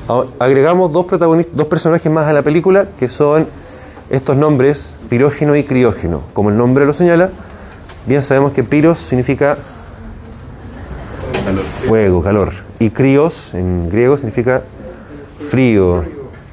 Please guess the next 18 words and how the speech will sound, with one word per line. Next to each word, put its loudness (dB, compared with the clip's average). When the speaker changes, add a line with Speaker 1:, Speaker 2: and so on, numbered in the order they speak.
Speaker 1:
Pirógeno 2
y -2
criógeno. 0
Sustancias 0
pirógenas 2
y -4
sustancias 0
criógenas, -2
que 4
inducen 2
justamente 0
al 0
calor 2
o 0
que -2
inducen 0
al -2
frío, 0